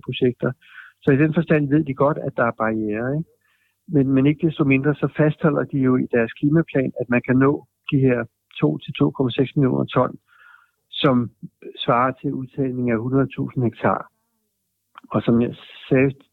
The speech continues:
tidligere, så er, man har ikke engang udtaget fire tusind hektar til dato. Øh, så, så hvis de ser på tallene, må de jo også vide, at, at det tempoet er alt for langsomt til, at deres eget mål, og som også er Folketingets mål, at, at det kan nås, hvis ikke man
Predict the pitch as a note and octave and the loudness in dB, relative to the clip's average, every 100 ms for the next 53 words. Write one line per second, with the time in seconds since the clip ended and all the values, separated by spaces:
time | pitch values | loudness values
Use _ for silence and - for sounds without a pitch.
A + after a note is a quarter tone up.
0 | - C3 B2 C3 C3+ - B2+ A#2 - - | -2 0 0 0 0 0 -2 -4 -8 -2
1 | C3 B2+ C#3 D#3 C#3 C3 D3 C3+ C#3+ B2+ | 2 4 4 2 0 -2 -4 -2 0 0
2 | B2+ - D3 D3 C#3 C3+ B2+ A2 B2+ A2+ | 0 0 0 0 -4 -4 -4 -2 -2 -2
3 | - - A2 G#2+ - B2 _ - - _ | -4 -4 -2 -2 -4 -10 _ -20 -20 _
4 | _ _ - D#3 A#2 A2+ A#2+ - B2+ A#2 | _ _ -2 2 2 2 -2 -2 0 2
5 | B2 B2 A#2+ D#3 C#3 C3+ D3 D3 D3+ C3 | 0 0 0 0 0 2 0 2 0 2
6 | C#3+ C3 C3+ C#3+ B2+ A#2+ B2+ B2+ G#2 - | 2 2 0 0 0 2 2 2 -2 -8
7 | _ _ _ _ - C#3 A#2 A#2 A2+ D3+ | _ _ _ _ -10 -6 -2 -2 0 0
8 | C3 C3+ A#2+ A#2 C3 - B2+ A2 A2+ - | 2 2 2 2 -2 -2 -2 0 -2 -2
9 | B2+ A#2+ A#2+ A#2 G#2 _ _ _ C#3+ B2 | -4 -2 0 0 -2 _ _ _ 0 0
10 | - A2+ A#2+ C3 B2+ _ _ _ - C3 | 0 0 2 0 -2 _ _ _ -4 0
11 | C3 D3+ - - - A#2 G#2+ - A#2+ G#2+ | 0 0 -8 -8 -2 -2 0 -2 0 0
12 | F2+ - D3+ D#3 D3 C3 B2+ - C3 - | -2 -2 -2 0 -2 0 0 0 -2 -2
13 | B2+ - B2+ B2 A#2+ - - - B2 C3+ | 0 0 2 2 2 -2 -8 -6 0 0
14 | C#3+ C#3+ B2+ G#2 | 2 2 2 -2